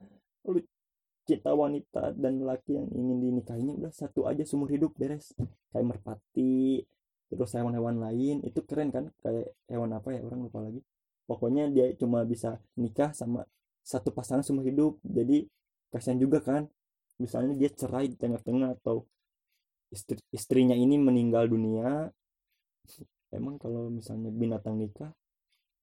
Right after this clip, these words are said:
is-, dipanggil istri? Eh, bukan, pasangannya ya dia. Meninggal, terus gimana nasibnya?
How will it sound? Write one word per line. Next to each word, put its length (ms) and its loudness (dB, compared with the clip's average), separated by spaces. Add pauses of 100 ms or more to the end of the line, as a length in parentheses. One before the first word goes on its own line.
is-, 160 -20 (160)
dipanggil 380 -6
istri? 240 -14 (420)
Eh, 140 -2
bukan, 500 -10
pasangannya 640 -8
ya 60 -16 (100)
dia. 80 -16 (540)
Meninggal, 420 0
terus 240 -2
gimana 300 4
nasibnya? 580 2